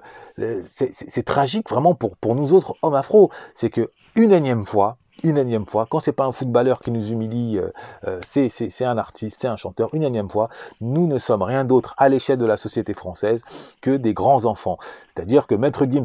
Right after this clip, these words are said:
est passé, euh, de Malcolm X dans sa voiture avec sa, sa, sa, sa, sa déclaration tonitruante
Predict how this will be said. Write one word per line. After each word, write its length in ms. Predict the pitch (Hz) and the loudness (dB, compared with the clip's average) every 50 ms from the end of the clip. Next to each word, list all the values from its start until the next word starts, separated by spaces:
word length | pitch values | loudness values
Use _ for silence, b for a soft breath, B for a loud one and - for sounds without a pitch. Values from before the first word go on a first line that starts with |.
| - | -2
est 100 | 131 - | -4 0
passé, 440 | - 156 170 - - - 151 139 123 | 2 2 2 2 4 4 6 6 6
euh, 80 | 110 - B B B | 4 2 B B B
de 80 | 101 107 | -2 2
Malcolm 400 | 117 147 151 - - 135 123 143 | 4 2 2 4 2 2 2 2
X 200 | 180 220 - - | 0 0 -2 -2
dans 100 | - 92 | -6 -4
sa 100 | - 107 | -4 -4
voiture 320 | 98 98 - - - 156 | -4 -4 -6 -4 0 0
avec 140 | 135 110 98 | 2 0 0
sa, 160 | - - - _ - 107 101 | -2 -4 -6 _ -8 -16 -10
sa, 200 | - - - - B B B B | -6 -6 -6 -6 B B B B
sa, 300 | B - - - - - B B B B B | B -16 -14 -14 -14 -16 B B B B B
sa, 240 | - 101 98 101 95 98 95 95 _ _ _ _ _ _ - - _ - - | -2 0 0 0 -2 -4 -6 -10 _ _ _ _ _ _ -20 -20 _ -8 -8
sa 60 | - | -8
déclaration 640 | - 120 - 131 - 104 104 - - - 131 131 123 | -8 -6 -6 -4 -2 0 -2 -2 0 0 -2 0 0
tonitruante 580 | - 147 123 117 110 - - 135 151 170 - | 2 0 0 0 -2 2 4 4 4 4 2